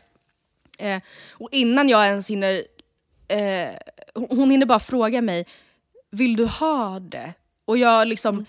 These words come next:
Speaker 1: svarar jättehetsigt, "Ja!"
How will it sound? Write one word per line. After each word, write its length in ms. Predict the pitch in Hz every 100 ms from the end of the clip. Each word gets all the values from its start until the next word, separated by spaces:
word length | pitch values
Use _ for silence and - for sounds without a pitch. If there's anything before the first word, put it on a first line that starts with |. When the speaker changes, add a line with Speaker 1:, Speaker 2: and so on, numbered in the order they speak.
| _ -
Speaker 1:
svarar 840 | - 233 285 254 220 247 233 180 -
jättehetsigt, 800 | 196 269 - - 254 277 - 170
"Ja!" 440 | 233 302 247 254